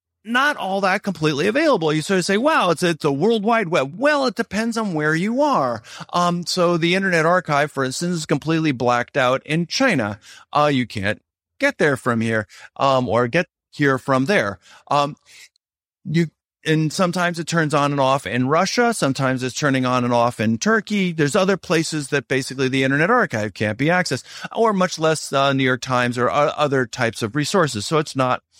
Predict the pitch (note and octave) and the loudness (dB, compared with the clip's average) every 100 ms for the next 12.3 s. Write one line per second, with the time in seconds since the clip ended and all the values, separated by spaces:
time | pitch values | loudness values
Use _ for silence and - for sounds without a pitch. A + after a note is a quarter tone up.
0 | - _ - C3+ C#3 C#3+ D#3 - A#2+ F#2 | -20 _ 0 0 0 -4 -8 -2 -2 0
1 | A#2 A#2 _ _ _ D3 D3+ E2 F3 G#3+ | -2 -2 _ _ _ 0 0 0 -2 0
2 | A3+ C#3 A2+ A#2 G#2+ - - - C#3+ C3+ | 2 2 0 -4 -4 -20 -20 -2 0 0
3 | C#3 _ - - - - - C4+ G#3 E3+ | -4 _ -20 -20 -20 -4 0 2 0 0
4 | - C3 A#2+ D3+ D3 C#3+ - E3+ D#3+ D3+ | 2 0 0 0 0 -2 -2 0 0 0
5 | C#3+ - C3+ B2+ C#3+ A2 _ _ _ C3+ | -2 0 0 0 -2 -4 _ _ _ 0
6 | C3+ C3+ C#3 - D3 B2+ - C3+ - B2 | 0 -2 -4 -4 -2 -2 0 -2 0 -2
7 | B2 A#2+ A#2+ G3 G#3+ D3+ D3 C#3 C#3+ D3+ | 0 2 2 0 0 0 2 0 0 0
8 | D3 C#3+ C3 B2+ B2+ C3+ _ - B2+ A#2+ | 0 -2 -2 0 0 -4 _ -2 0 0
9 | A#2 B2 - A2+ A#2+ - E3 B2 A#2+ C3+ | 0 -2 0 -2 -2 0 0 0 -2 -2
10 | C3+ B2+ C3+ C3+ _ - _ B3+ G3 E3 | 0 0 0 -2 _ -20 _ 0 0 -2
11 | - C#3 C#3+ C3+ A#2 G2+ G#2 - - A#2+ | 0 0 2 0 2 2 0 -2 -2 2
12 | A#2 A2+ - | 2 0 -6